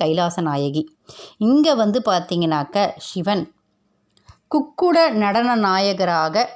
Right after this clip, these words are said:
ஆதிவிடங்கர் கோலத்துல காட்சியளிக்கிறாரு. குக்குடம் அப்படிங்கிறது சேவலோட நடை போன்றது.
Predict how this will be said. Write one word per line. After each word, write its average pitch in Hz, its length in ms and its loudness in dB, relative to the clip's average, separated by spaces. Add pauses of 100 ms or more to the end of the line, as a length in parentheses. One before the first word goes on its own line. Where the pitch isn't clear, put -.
(100)
ஆதிவிடங்கர் 190 840 0
கோலத்துல 165 520 -2 (360)
காட்சியளிக்கிறாரு. 151 880 -2 (1400)
குக்குடம் 277 600 0
அப்படிங்கிறது 202 720 -2 (380)
சேவலோட 233 720 2
நடை 185 360 0
போன்றது. 151 540 -4